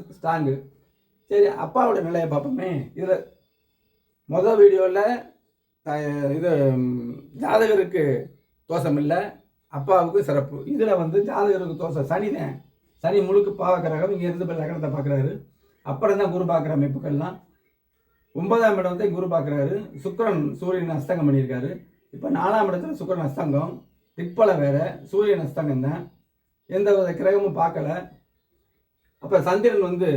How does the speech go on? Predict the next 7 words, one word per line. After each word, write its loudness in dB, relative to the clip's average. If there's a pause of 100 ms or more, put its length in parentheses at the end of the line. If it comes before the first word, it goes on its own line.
(320)
<clears throat> -4 (200)
சந்திரன் 2
வந்து 0 (460)
பௌர்ணமியா 2
கூட -2
இங்க 0
போட்டுக்கிருவோம். -2